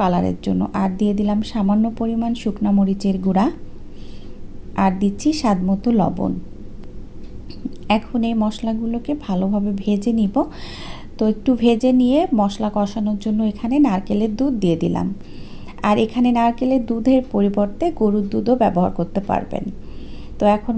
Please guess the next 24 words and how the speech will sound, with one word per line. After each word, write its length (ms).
মশলাটাকে 600
ভালোভাবে 540
কষিয়ে 400
নিচ্ছি। 380
যখন 240
কষানো 400
হয়ে 240
গিয়েছে, 360
তখন 300
সে 120
পেঁয়াজ 300
বেরেস্তা, 520
পোস্ত 400
দানা, 320
তারপর 300
কাজু 280
বাদাম 360
যে 100
বেটে 320
রেখেছিলাম, 500
সেটা 220
দিয়ে 200
দিলাম। 260
এটা 200